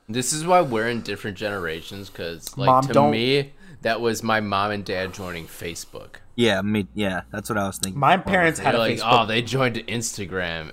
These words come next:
Speaker 1: and, like, my parents can barely figure out Facebook. So
Speaker 2: My parents had an Instagram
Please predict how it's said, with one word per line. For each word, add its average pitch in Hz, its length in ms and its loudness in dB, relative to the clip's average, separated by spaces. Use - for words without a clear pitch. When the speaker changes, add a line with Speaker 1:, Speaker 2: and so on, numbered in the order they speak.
Speaker 1:
and, 117 140 0
like, 117 340 -2
my 117 260 2
parents 120 380 -2
can 101 140 -6
barely 92 340 -4
figure 87 300 -10
out 73 220 -6
Facebook. 60 580 -14
So 80 380 -8
Speaker 2:
My 139 240 8
parents 185 360 0
had 143 200 4
an 147 120 -2
Instagram 143 720 -8